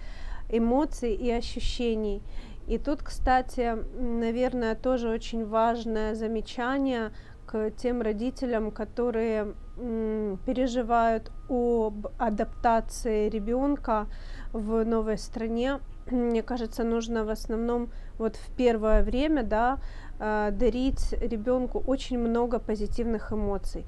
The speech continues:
По возможности старайтесь, э, возить, если это возможно, ребенка в какие-то красивые места.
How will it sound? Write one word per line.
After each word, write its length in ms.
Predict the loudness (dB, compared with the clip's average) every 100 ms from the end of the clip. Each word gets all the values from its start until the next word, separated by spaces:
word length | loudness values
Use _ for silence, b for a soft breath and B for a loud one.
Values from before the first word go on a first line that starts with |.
| B B 0
По 80 | 6
возможности 760 | 8 8 6 4 4 2 0 -6
старайтесь, 760 | -2 2 2 2 -4 -6 -6 -4
э, 560 | 0 2 2 2 2
возить, 600 | 2 2 2 0 -2 -6 -4
если 360 | 0 2 2 2
это 160 | 0
возможно, 580 | 2 2 2 2 4 4
ребенка 480 | 2 2 0 0 2
в 80 | 2
какие-то 400 | 4 4 4 2
красивые 560 | 0 0 2 4 4 6
места. 560 | 6 4 0 2 2